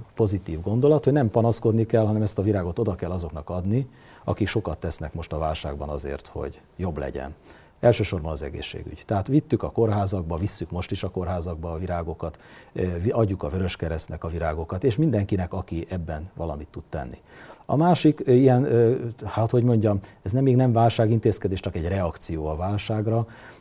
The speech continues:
az, hogy, hogy hát ugye szembesültünk azzal, hogy egyre fokozódottabb ütemben, kormányhatározatok alapján, hát, ö, hogy mondjam, az élettér beszűkül. Az emberek megijednek, nem mennek ki, vásárolni se nagyon, ha igen, akkor csak élelmiszert,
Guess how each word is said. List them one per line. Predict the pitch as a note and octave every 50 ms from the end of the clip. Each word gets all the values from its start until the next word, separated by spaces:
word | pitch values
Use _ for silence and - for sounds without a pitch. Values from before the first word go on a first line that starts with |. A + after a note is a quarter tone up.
| _ -
az, | - A#2 A2 -
hogy, | - A#2+ A2+ A2 G#2 G#2 -
hogy | - F2+ A2+ G#2+ G#2 G2+ - G#2+
hát | G2 - A2+ A2 -
ugye | D3+ C#3 C#3 C3
szembesültünk | B2+ - F3+ F3 D3 A2+ - - G#2+ F#2+ - F2+ E2+ -
azzal, | F#2+ A#2+ B2 C3 D3 D3+ D3+ D#3 E3 D#3+ D3+ - - - - - - _
hogy | - - G#2 A2+ -
egyre | - C#3 B2+ A2+ G#2
fokozódottabb | F#2 - B2+ A#2+ - B2+ A2 G2+ A2+ A2 G#2+ G2+ A2 F#2+ F2+ - - - - - - - - - - G2+ F#2+ F#2
ütemben, | A#2+ B2 - C#3+ C3 B2+ C3 B2 B2 A#2+ A#2 A2+
kormányhatározatok | - A#2+ A2 G2+ F#2+ F2+ E2+ G2 G2 F2+ - F2 E2 E2+ D#2+ E2 D#2 - D#2+ -
alapján, | B2 B2+ C3 A2+ - - A2 G#2+ G2+ G2+ G#2 G2+ - - - -
hát, | - - F#2+ F#2+ - -
ö, | G#2+ G2+ G2+ G2+ G2 G2+
hogy | G2+ G#2 G#2
mondjam, | G#2 F#2+ F#2+ G2 G2 - - - - - - _ _
az | - G2 F#2
élettér | G2+ G#2 F#2 D#2+ C#2 - - F2 D#2+ D#2
beszűkül. | D2 C#2+ - - - - - - - - - - _ - - - - -
Az | - A2
emberek | C#3+ C#3+ B2 C3 B2 A#2+ -
megijednek, | G#2+ F#2 F2 D#2 D#2 D#2 C#2+ - D2 D2 -
nem | B2+ B2 A#2+
mennek | A2+ G#2+ G2+ G2+ F#2+ F2+ F2+
ki, | - - D2 E2 G#2 -
vásárolni | - G2 A2+ A#2 - - A2 G2 G2+ G2 G2
se | G2 - G#2+
nagyon, | G2 G#2 G#2+ G#2+ B2 C3+ C3
ha | A2 G#2
igen, | G#2+ B2 A2+ G#2+ G2+
akkor | G2 - - F#2
csak | - F2 D#2+
élelmiszert, | - F#2 F#2+ G2+ G#2+ A2+ A#2+ - - C#3 C#3+ D3+ D3 -